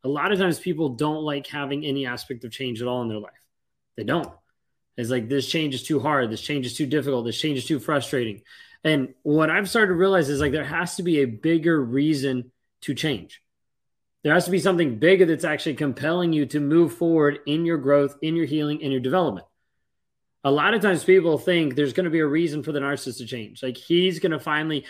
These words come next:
like, change this. He's gonna finally figure this out. And oftentimes we be so focused on changing the other person, you won't notice, like, hey, like, that's just all this exterior stuff that's saying, "Hey,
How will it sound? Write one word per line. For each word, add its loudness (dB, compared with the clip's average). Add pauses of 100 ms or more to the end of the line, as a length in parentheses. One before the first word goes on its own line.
(140)
like, 2 (160)
change -2
this. -8
He's -4
gonna -2
finally -4
figure 0
this 0
out. -4 (1500)
And -2
oftentimes 2
we 0
be 0
so 4
focused 2
on -4
changing 0
the 4
other 2
person, -2
you -2
won't -4
notice, -4
like, -2
hey, -2 (300)
like, 0 (100)
that's -2
just -6
all 0
this -2
exterior -2
stuff -6
that's -8
saying, -2
"Hey, -2